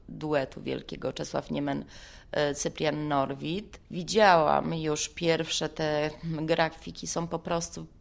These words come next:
Kosmiczne to dobre określenie i to też się wpisuje w pewien taki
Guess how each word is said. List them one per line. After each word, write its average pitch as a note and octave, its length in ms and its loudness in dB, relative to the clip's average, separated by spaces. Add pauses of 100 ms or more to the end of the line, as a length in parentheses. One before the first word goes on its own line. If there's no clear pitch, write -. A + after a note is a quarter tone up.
(340)
Kosmiczne E3+ 640 -4
to F3+ 120 -4
dobre E3 340 0
określenie E3 640 -2
i G#3 60 -8
to F3+ 100 -4
też - 240 -4
się - 100 -2
wpisuje F#3+ 560 -4
w F#3 40 -16
pewien F3 400 -4
taki F3 400 -4